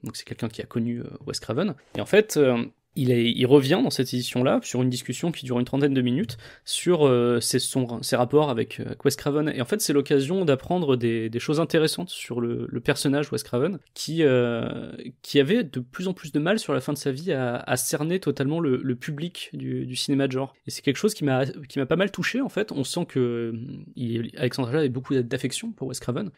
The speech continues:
Et, euh, il raconte, euh, que... Euh, au fur et à mesure, en fait, déjà quand il l'a rencontré pour La Colline à des yeux, Wes Craven, euh,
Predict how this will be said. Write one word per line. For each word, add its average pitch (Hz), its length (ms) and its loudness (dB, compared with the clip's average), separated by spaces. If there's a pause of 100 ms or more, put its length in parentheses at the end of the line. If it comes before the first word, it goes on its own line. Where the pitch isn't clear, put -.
Et, 131 220 6
euh, 120 240 0 (140)
il 131 100 -2
raconte, 190 460 0
euh, 123 640 0 (220)
que... - 160 2
Euh, 123 320 6 (840)
au 135 100 0
fur 240 260 0
et 226 40 4
à 196 80 4
mesure, 170 320 0
en 160 60 0
fait, - 300 -2
déjà 135 280 2
quand 131 240 -2
il 127 60 0
l'a 117 160 -2
rencontré 127 440 -2
pour 127 140 0
La 117 100 2
Colline 127 240 2
à 123 60 2
des 117 260 0
yeux, 175 80 0
Wes 156 160 4
Craven, 147 340 2
euh, 120 460 -2